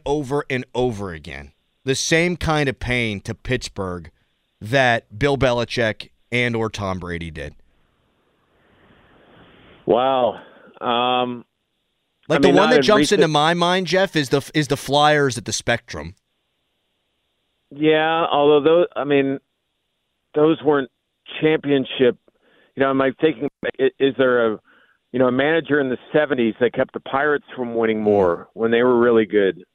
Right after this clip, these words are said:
Speaker 2: I mean, I know the Reds were a bit of a nemesis, but they were out in the Western, uh, back then. I, I mean, the Mets, you know, back in the eighties
Speaker 1: Yeah.
Speaker 2: and, and nineties, but,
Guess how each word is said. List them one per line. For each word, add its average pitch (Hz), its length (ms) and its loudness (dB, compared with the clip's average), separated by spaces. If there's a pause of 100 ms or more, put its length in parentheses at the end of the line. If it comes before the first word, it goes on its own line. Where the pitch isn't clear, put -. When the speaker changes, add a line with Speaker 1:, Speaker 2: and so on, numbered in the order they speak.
Speaker 2:
I 95 40 -18
mean, 104 380 -4 (300)
I 113 80 0
know 123 100 2
the 113 120 2
Reds 127 280 0
were 131 120 2
a 113 40 -2
bit 120 160 2
of 110 80 0
a 110 60 0
nemesis, 113 520 -4
but 117 120 -2
they 127 100 4
were 139 160 4
out 120 240 -2
in 104 60 -10
the 110 140 -20
Western, 120 360 -6 (640)
uh, 101 140 -8 (140)
back 117 260 0
then. 123 180 2
I, 131 100 -2 (100)
I 127 80 -10
mean, 131 180 -2
the 123 60 -4
Mets, 127 380 -4 (1200)
you 113 100 -14
know, 110 60 -12
back 123 300 -2
in 120 100 -6
the 113 80 2
eighties 131 440 4
Speaker 1:
Yeah. 107 240 -4 (160)
Speaker 2:
and, 110 260 -8 (260)
and 113 200 2
nineties, 139 560 4
but, 113 180 2